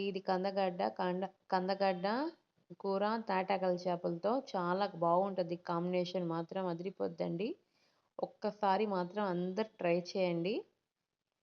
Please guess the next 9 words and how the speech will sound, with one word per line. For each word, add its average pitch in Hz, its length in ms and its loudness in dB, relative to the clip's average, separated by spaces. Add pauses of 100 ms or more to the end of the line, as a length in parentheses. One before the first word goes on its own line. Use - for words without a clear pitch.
(840)
భలే 185 340 0
టేస్టీగా 190 580 0
ఉంటది. 175 440 0
మళ్ళీ 185 280 0
మళ్ళీ 185 260 0
తినాలనిపిస్తది, 175 1120 -2
అంత 175 280 -2
టేస్టీగా 170 440 -2
ఉంటది. 165 400 -4